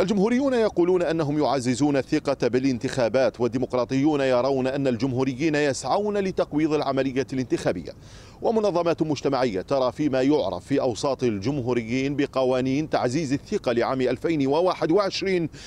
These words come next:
إحياء للماضي المظلم لقوانين التصويت العنصرية،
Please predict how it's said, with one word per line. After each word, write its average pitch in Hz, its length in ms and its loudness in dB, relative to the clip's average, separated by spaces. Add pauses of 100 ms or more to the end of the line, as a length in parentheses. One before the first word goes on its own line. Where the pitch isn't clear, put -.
(200)
إحياء 214 480 2
للماضي 160 520 2
المظلم 151 600 0
لقوانين 143 680 0
التصويت 139 540 -2
العنصرية، 107 600 -2